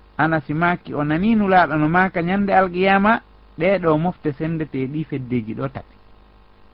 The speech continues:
Fedde laɓɓinɓe ɓen, e fedde yiinotoɓe ɓen, e fedde jilluɓe nder ton maslaha muɗum.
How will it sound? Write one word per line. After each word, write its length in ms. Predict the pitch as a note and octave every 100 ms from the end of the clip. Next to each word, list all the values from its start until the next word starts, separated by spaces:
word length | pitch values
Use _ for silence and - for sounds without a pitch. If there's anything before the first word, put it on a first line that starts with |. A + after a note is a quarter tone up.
| - - -
Fedde 260 | F3 D#3+ E3+
laɓɓinɓe 560 | F#3 - F#3+ F#3+ F3+
ɓen, 260 | F#3+ G#3+ B3+ - - - _ - - _ _ _ -
e 100 | D#3
fedde 380 | G#3+ G3 E3+
yiinotoɓe 840 | F3 F#3+ A#3+ B3 A3 - A3 G#3+ A3
ɓen, 280 | A#3 B3+ F4 - - - _ -
e 100 | D#3+
fedde 380 | - G#3+ F3 F3 D#3
jilluɓe 460 | G#3+ G#3 G3+ F3 F3
nder 240 | F#3 E3+ -
ton 100 | F#3+
maslaha 520 | F#3+ F#3 D#3+ D#3 D3
muɗum. 340 | D3 C3+ C2